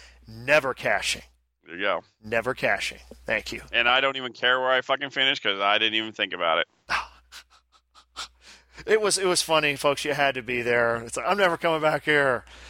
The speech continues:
Speaker 2: Nope. I told her,
Speaker 1: Everyone
Speaker 2: like,
Speaker 1: thought,
Speaker 2: "See
Speaker 1: everyone
Speaker 2: you
Speaker 1: thought
Speaker 2: later."
Speaker 1: Bruce left before the bead stuff finals or whatever started, and then Bruce is back like, "No, I'm playing."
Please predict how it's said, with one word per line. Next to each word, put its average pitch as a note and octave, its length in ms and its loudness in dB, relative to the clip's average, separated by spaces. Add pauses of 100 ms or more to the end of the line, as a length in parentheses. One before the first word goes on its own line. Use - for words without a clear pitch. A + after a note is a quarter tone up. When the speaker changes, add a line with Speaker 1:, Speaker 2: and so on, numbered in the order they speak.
(100)
Speaker 2:
Nope. D#3 160 2 (280)
I A#2+ 200 4
told - 20 2
her, D#3+ 40 8 (120)
Speaker 1:
Everyone A3+ 160 6
Speaker 2:
like, A3 80 4
Speaker 1:
thought, G#3+ 220 6
Speaker 2:
"See G3 60 6
Speaker 1:
everyone A3+ 260 4
Speaker 2:
you A3 60 4
Speaker 1:
thought G#3+ 160 6
Speaker 2:
later." A3 80 6
Speaker 1:
Bruce G3+ 280 2
left F3+ 320 6
before D#3+ 340 0
the D3 120 2
bead D#3 280 0
stuff - 320 0
finals C3 560 0
or C3 220 -2
whatever B2+ 260 2
started, B2+ 420 2
and C3+ 100 -2
then C#3+ 80 0
Bruce D3+ 240 0
is C#3 60 -8
back C#3+ 180 0
like, D3+ 120 -16
"No, C#4+ 220 6
I'm C#4 60 0
playing." A#3+ 380 2